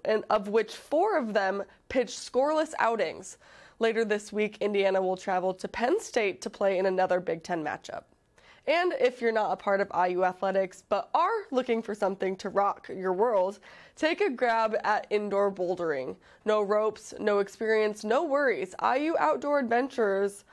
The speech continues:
bouldering wall is free for all now until fi-, until May fifth in Eigenmann Hall. Open year-round, each wall allows beginners to, to experts to try their hand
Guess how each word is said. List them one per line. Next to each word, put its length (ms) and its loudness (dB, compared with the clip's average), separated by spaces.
bouldering 600 2
wall 400 2
is 200 -2
free 380 -2
for 240 0
all 380 2
now 600 0
until 380 0
fi-, 300 -2
until 320 2
May 260 2
fifth 420 -2
in 120 2
Eigenmann 420 0
Hall. 380 0
Open 380 0
year-round, 680 2
each 340 -4
wall 380 2
allows 300 2
beginners 580 0
to, 160 -2
to 200 0
experts 640 0
to 120 -8
try 280 0
their 300 -2
hand 460 -2